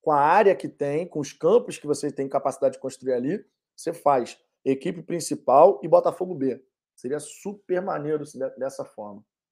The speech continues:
Pelo menos, na minha opinião, seria muito, muito interessante. Sebastião dos Santos, boa tarde. No futuro, o Botafogo vai fazer amistoso nos Estados Unidos? Vai. Segundo o próprio John Textor, né, na pré-temporada da próxima,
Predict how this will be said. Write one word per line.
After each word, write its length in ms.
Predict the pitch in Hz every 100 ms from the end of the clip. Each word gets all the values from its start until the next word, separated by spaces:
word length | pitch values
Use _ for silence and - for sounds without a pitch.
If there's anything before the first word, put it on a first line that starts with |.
| _ -
Pelo 160 | 131
menos, 300 | 127 156 175 _ _ _
na 180 | 147 165
minha 260 | 139 147 190
opinião, 360 | 196 160 127
seria 280 | 147 180 156
muito, 380 | 131 139 165 -
muito 160 | 143 147
interessante. 520 | 156 175 - 92 _ _ _ _
Sebastião 420 | - 185 226 254
dos 160 | 240 -
Santos, 240 | 202 208
boa 180 | 180 202
tarde. 300 | - 190 196
No 100 | 202
futuro, 400 | 165 156 185 202
o 40 |
Botafogo 420 | 185 175 156 190 196
vai 140 | 190
fazer 440 | 170 139 143 190 - _
amistoso 520 | 160 170 - 175 180
nos 100 | 160
Estados 240 | 143 165 139
Unidos? 400 | 170 190 123 -
Vai. 360 | 110 139 151 107 - _ _ _
Segundo 280 | - 139 180
o 60 | 180
próprio 300 | 175 185 165
John 160 | 170
Textor, 420 | 170 156 165 -
né, 120 | 160 160
na 460 | 143 135 123 110 _ _ -
pré-temporada 880 | 147 151 160 156 143 143 131 104 - _ _ -
da 120 | 120
próxima, 760 | - 147 185 202 - 120 104